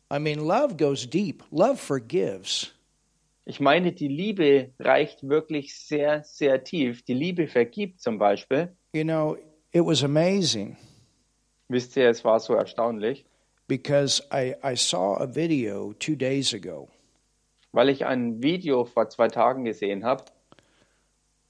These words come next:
Speaker 1: of this young man.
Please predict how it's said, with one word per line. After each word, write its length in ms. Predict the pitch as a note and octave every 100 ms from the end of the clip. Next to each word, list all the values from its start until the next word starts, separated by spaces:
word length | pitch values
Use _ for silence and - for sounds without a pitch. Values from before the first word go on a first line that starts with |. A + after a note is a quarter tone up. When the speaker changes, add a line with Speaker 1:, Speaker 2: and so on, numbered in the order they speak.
| -
Speaker 1:
of 180 | C#3 B2+
this 440 | C3 A#2 - - - _ _ _ _ _ _ _ _ _ _ -
young 320 | C3 D#3 D#3+
man. 420 | G#2 F#2 G#2 A#2+